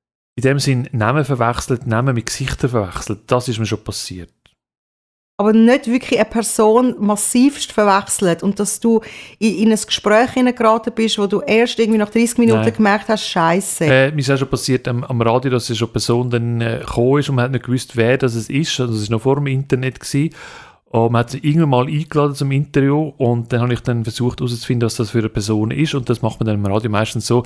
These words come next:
Speaker 1: kann man zuerst ein Testnet einmachen. Und dann ist die Person gesagt, „Ja, sicher. Hallo, ich bin's. Und das ist Radio Zürichsee.“
Speaker 2: Die Radio Judy Hui.
Speaker 1: Und dann habe ich gedacht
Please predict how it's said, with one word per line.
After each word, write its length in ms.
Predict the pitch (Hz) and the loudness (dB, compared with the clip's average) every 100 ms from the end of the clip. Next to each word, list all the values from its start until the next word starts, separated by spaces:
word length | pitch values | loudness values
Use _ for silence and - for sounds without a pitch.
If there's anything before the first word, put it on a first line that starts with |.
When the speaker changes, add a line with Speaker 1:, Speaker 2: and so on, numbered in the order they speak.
| - - - | -4 -20 -6
Speaker 1:
kann 180 | - 113 | -2 0
man 100 | 104 | 0
zuerst 280 | 113 101 - | -2 -2 -4
ein 160 | - 107 | -2 0
Testnet 380 | 117 - 139 139 | -2 0 -2 -2
einmachen. 480 | 143 92 85 120 170 - - - - _ - | -2 -4 -4 -6 -6 -10 -20 -20 -20 _ -2
Und 380 | 104 107 104 | 0 2 0
dann 80 | 117 | -2
ist 120 | 110 120 | -2 -2
die 40 | |
Person 340 | 123 107 113 | -2 0 -2
gesagt, 200 | 110 - - | -2 -8 -8
„Ja, 240 | - 131 - | -4 -4 0
sicher. 720 | - - - - - - - - - - | 0 0 -2 -2 -4 -6 -12 -20 -20 -14
Hallo, 500 | - - 107 98 - - _ - | -6 -2 -2 -4 -10 -18 _ -8
ich 280 | 104 - - | -2 -2 -2
bin's. 500 | 67 67 55 - - - | -6 -8 -4 -2 -2 -4
Und 260 | 92 90 | -6 -4
das 200 | 69 65 | -4 -4
ist 180 | 87 82 | -4 -4
Radio 220 | 71 - | -4 -4
Zürichsee.“ 580 | 69 78 - - 71 - - - - _ - | -4 -4 -2 -4 -4 -6 -10 -20 -20 _ -2
Speaker 2:
Die 100 | 220 | 0
Radio 400 | 208 226 233 240 | 4 2 4 2
Judy 500 | 220 190 220 214 220 | 2 2 0 0 -2
Hui. 500 | 185 202 190 175 156 | 0 0 2 2 0
Speaker 1:
Und 140 | 131 98 | 0 0
dann 60 | |
habe 80 | 117 | 0
ich 60 | 113 | 0
gedacht 380 | 123 113 - | -2 -2 -8